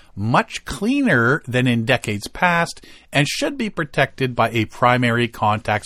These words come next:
swimmable designation. About sixty percent of the city is covered by an older combina-, combined sewer system, which seem-, means a single pipe carries both stormwater and sewage from streets,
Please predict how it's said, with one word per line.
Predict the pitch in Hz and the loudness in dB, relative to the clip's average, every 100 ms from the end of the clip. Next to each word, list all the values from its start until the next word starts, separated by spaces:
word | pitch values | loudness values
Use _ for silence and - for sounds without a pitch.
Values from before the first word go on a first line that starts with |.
| - | -6
swimmable | 107 101 98 101 | -4 -4 -6 -8
designation. | 98 92 87 82 - 135 160 156 - - - _ _ _ - _ _ _ _ _ - - - - | -8 -10 -10 -16 -16 -8 -6 -6 -8 -12 -18 _ _ _ -20 _ _ _ _ _ -20 -20 -20 -20
About | - 131 127 | -2 0 2
sixty | 170 - | 0 -2
percent | 143 151 151 | -4 0 2
of | 143 | 0
the | 143 | -2
city | 156 147 139 | -2 -2 -4
is | - | -6
covered | - 156 151 143 123 | -2 0 2 0 2
by | 127 | 0
an | 123 117 - - | 0 -4 -4 0
older | 147 165 165 165 170 - | 0 2 4 2 2 -4
combina-, | - 147 139 143 139 139 - | 2 2 4 0 0 -2 -2
combined | 139 127 139 147 135 - - - | -2 2 2 2 -2 -12 -20 -18
sewer | - - 208 208 | -12 -4 0 2
system, | 185 127 113 - 98 110 - - - - - | 0 0 -2 -4 -4 -4 -6 -10 -12 -14 -4
which | 139 - - - | -4 -2 -4 -2
seem-, | 175 175 180 - | 0 0 -2 0
means | 165 175 156 | 2 2 0
a | 139 - | -4 -2
single | 208 214 190 | -2 0 -4
pipe | - - 196 - - | -4 0 0 -2 -4
carries | 165 151 | 0 0
both | 135 127 - - | 2 -2 -2 -2
stormwater | 135 170 165 156 156 156 156 | 0 2 2 4 4 2 0
and | 147 127 | 0 -2
sewage | - - 220 147 117 - | -6 -4 0 0 -2 -6
from | 117 110 | -6 -6
streets, | - 180 180 | -2 -2 -2